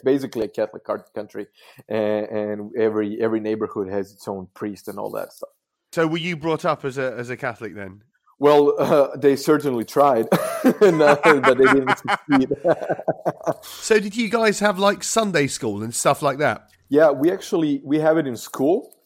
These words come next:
Speaker 1: Uh, so w-, one, uh, I think one or two hours per week for, like, uh, church studies or whatever, like, Catholic studies.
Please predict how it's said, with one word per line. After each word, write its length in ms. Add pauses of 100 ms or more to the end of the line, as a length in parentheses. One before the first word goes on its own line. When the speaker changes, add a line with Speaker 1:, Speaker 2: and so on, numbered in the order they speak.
Speaker 1:
Uh, 680
so 340
w-, 180 (260)
one, 480 (340)
uh, 480 (260)
I 80
think 260
one 180
or 180
two 260
hours 280
per 180
week 460
for, 480
like, 240
uh, 240 (200)
church 240
studies 460
or 100
whatever, 480
like, 140
Catholic 300
studies. 320